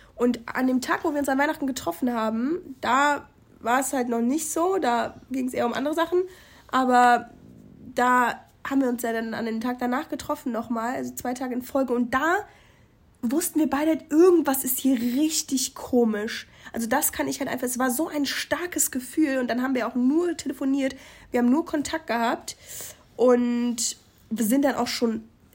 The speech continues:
so ehrlich miteinander umgegangen. Also wir haben uns direkt alles erzählt. Wir haben uns, ähm, also wir wussten von jedem, von dem Gegen-, also von dem gegenüberliegenden Menschen,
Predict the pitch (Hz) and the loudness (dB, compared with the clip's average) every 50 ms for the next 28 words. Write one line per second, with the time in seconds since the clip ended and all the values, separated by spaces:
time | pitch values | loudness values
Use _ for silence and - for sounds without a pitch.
0 | - - 226 214 208 208 240 285 - 269 269 143 285 - - 262 262 254 254 233 | -10 -6 -4 -4 -4 -2 -4 -2 0 0 0 0 0 0 0 2 2 2 2 2
1 | 254 285 285 247 247 233 233 233 220 220 233 240 247 254 254 247 - - 233 233 | 0 0 0 0 -2 -2 -2 -2 -2 -2 -2 0 0 0 0 -2 -2 -2 -2 -2
2 | 240 240 - - - 247 269 302 302 - - 151 - - - 269 254 254 254 247 | -4 -4 -6 -6 -4 -4 -4 -2 -4 -4 -6 -6 -6 -4 -2 0 2 2 2 0
3 | 247 240 226 240 233 233 233 233 226 - - 226 226 233 220 226 - - - - | 0 -2 -2 -2 -2 -2 -2 -2 -4 -4 -4 -4 -4 -4 -6 -6 -8 -8 -8 -6
4 | - 220 220 220 214 220 214 214 220 247 208 240 269 262 - - - 247 247 240 | -6 -6 -4 -4 -4 -4 -4 -2 0 0 0 0 0 -2 -2 -2 -2 0 0 -2
5 | 220 226 - - 208 214 - _ - - - - 233 233 226 214 214 220 254 285 | -2 -6 -10 -12 -14 -14 -16 _ -20 -10 -6 -4 -2 -2 -2 -2 -2 -2 -2 -2
6 | 311 349 370 403 403 - - 254 233 220 226 214 240 254 254 269 - 220 220 214 | -4 -4 -6 -8 -8 -8 -6 -4 -4 -4 -4 -4 -4 -4 -4 -4 -6 -6 -8 -8
7 | 208 - - - - - - - - - 254 254 - _ _ _ _ _ - - | -10 -12 -16 -18 -14 -12 -10 -10 -10 -10 -12 -12 -16 _ _ _ _ _ -20 -20
8 | _ _ _ _ - 262 233 233 247 262 262 269 277 269 233 254 247 254 247 240 | _ _ _ _ -8 -6 -6 -4 -4 -4 -2 -2 -2 0 0 0 0 0 0 -2
9 | 233 233 226 226 226 226 - - - - - _ _ _ - 240 247 277 302 311 | -2 -2 -4 -4 -6 -8 -10 -14 -20 -20 -20 _ _ _ -2 0 2 2 2 0
10 | - - 302 294 294 269 | -2 -2 -2 -2 -4 -4